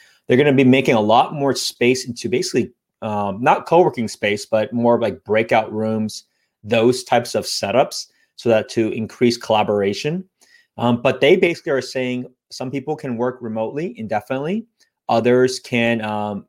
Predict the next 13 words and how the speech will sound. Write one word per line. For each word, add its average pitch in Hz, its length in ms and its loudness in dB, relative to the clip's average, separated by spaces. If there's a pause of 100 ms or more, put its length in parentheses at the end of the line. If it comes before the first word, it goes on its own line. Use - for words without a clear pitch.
(140)
majority 165 560 4
of 170 60 -2
people, 120 260 0
though, 113 240 4
will 123 220 2
work 120 200 0
three 113 240 -2
days 107 220 -2
a 104 60 -4
week 123 320 -4 (120)
in 107 200 -4
the 101 80 -2
office. 107 540 -2